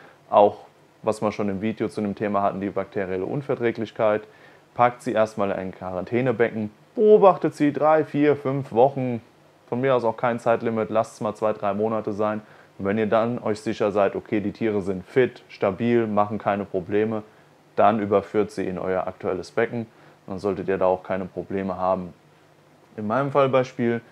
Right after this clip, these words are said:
werde ich das Tier jetzt versuchen, in der Box innerhalb des Beckens, da ich den Stamm komplett neu geholt habe und davon ausgehe, dass wahrscheinlich alle die Mykose haben, versuche ich es innerhalb dessen neu zu behandeln. Bodengrund wird demnächst noch getauscht.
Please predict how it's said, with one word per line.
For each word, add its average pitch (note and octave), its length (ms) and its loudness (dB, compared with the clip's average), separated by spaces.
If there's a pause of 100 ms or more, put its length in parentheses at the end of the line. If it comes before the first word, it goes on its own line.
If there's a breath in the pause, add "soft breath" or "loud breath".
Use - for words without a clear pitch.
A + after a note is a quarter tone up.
(520 loud breath)
werde A2+ 160 2
ich A2+ 100 -6
das A2+ 160 -4
Tier A#2+ 140 0
jetzt A2 200 4
versuchen, A#2 600 -2
in A#2+ 160 -2
der A2+ 120 4
Box A#2+ 500 2
innerhalb A#2 360 2
des A2 160 -8
Beckens, C3 520 2
da A2 180 6
ich A2+ 80 -2
den A2+ 140 -4
Stamm A#2 260 0
komplett A#2 400 2
neu A#2+ 200 2
geholt B2+ 360 4
habe C3 240 4
und A#2 120 0
davon A2 280 4
ausgehe, A2+ 480 2
dass A2 240 0
wahrscheinlich G#2 540 -2
alle C3 240 4
die C3+ 100 -4
Mykose B2+ 540 -2
haben, A#2 420 4
versuche G#2+ 340 -4
ich G#2+ 60 -10
es - 60 -16
innerhalb G#2 380 -4
dessen A2+ 440 -2
neu A2 160 2
zu G#2+ 140 -8
behandeln. B2 560 2
Bodengrund A#2+ 640 -2
wird G#2+ 140 -2
demnächst A2 360 -4
noch G#2+ 160 -8
getauscht. G#2+ 580 0